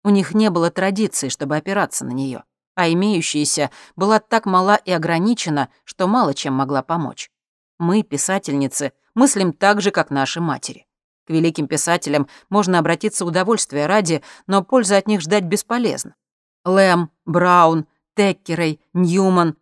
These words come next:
Стерн, Диккенс, Де Куинси, кем бы он ни был, не помогли ни единой женщине, хотя у них и можно перенять пару приемов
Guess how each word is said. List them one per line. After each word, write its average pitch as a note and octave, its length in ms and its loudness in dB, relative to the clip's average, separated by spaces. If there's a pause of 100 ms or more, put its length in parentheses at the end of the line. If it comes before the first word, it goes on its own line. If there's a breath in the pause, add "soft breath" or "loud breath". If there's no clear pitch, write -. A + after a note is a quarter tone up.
Стерн, F3 600 0 (160 soft breath)
Диккенс, E3+ 640 0 (160)
Де G#3+ 140 4
Куинси, G3+ 640 2 (140)
кем F#3+ 220 2
бы E3+ 80 2
он F3 200 2
ни F3+ 120 2
был, C#3 220 -2 (220)
не G#3+ 140 4
помогли G#3+ 400 4
ни A3+ 120 6
единой A3 440 4
женщине, G#3+ 540 -4 (340)
хотя D#3+ 320 0
у D#3+ 40 2
них D#3+ 200 0
и E3+ 40 -2
можно F3 320 0
перенять D3+ 460 -2
пару D3+ 240 2
приемов D3+ 540 -2